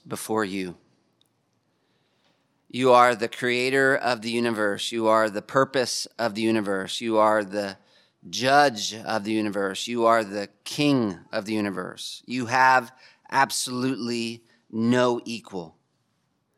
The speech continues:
Who else can speak and a world comes into being? There's no one. Who else has no beginning and no end? No one.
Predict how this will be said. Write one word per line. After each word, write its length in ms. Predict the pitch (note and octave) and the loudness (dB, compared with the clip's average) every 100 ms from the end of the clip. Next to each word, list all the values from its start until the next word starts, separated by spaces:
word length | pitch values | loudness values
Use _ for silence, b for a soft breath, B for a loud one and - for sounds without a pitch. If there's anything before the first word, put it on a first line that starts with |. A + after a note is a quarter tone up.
| _ _ | _ _
Who 200 | - D#3 | 4 8
else 260 | D#3 D3 - | 8 6 2
can 200 | - B2+ | -4 -4
speak 600 | - - C#3+ G#2+ - - _ _ _ | -4 -4 -6 -6 -12 -20 _ _ _
and 160 | A2+ A#2 | -2 0
a 60 | |
world 460 | A#2 C#3 D3 C3+ G2+ _ _ _ | 4 6 6 4 0 _ _ _
comes 320 | - B2 A2+ | -2 0 0
into 160 | A#2 A2+ | -4 -2
being? 420 | A2+ G#2 F#2+ F2 _ - - _ _ | -2 -2 -4 -10 _ -20 -20 _ _
There's 200 | B2+ B2 | -4 -2
no 180 | C3 B2 | 0 0
one. 280 | G#2+ F2 E2 _ _ _ _ _ _ _ _ _ | 0 -6 -14 _ _ _ _ _ _ _ _ _
Who 200 | - D#3+ | 0 6
else 300 | D#3 D3+ C#3 | 8 8 6
has 380 | C#3+ C3 B2 - | 2 2 0 0
no 260 | B2 C3+ C#3 | 2 4 4
beginning 640 | B2 A#2 C3+ B2 G2+ E2+ _ _ _ | 4 2 2 2 0 -8 _ _ _
and 240 | - A#2 B2 | -6 2 4
no 220 | C3+ B2+ | 6 6
end? 440 | B2 A#2+ G2+ E2+ - _ _ | 4 0 -4 -8 -18 _ _
No 260 | G#2+ A#2 B2 | -4 0 0
one. 260 | G#2+ F2+ | -2 -6